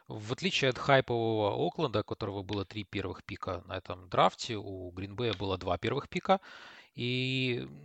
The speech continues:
ну, противоречивая абсолютно оценка того, какого они выбрали. Это Рашана Гэри, о-, Л Б и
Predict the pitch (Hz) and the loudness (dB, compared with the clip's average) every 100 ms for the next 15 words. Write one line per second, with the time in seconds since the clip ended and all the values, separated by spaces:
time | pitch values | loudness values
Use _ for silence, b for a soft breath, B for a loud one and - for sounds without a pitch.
0 | - 160 - 170 180 131 120 _ - - | -18 -18 -10 -4 -4 -4 -12 _ -10 -4
1 | - 147 175 180 - 117 98 - - 95 | -2 0 0 2 2 4 2 2 -4 -6
2 | 92 - 98 - 180 240 - 123 - 113 | -10 -8 -8 4 6 6 4 2 2 -2
3 | 107 101 104 104 98 95 98 107 175 165 | -2 -2 -4 -4 -6 -6 -6 -4 -2 2
4 | 110 - 98 - 92 87 87 151 190 139 | 2 2 -2 -2 -6 -4 2 4 6 4
5 | 110 107 107 104 107 107 104 101 95 107 | 2 -4 -6 -6 -6 -2 -2 -2 -2 2
6 | 101 95 95 95 | 2 0 -2 -4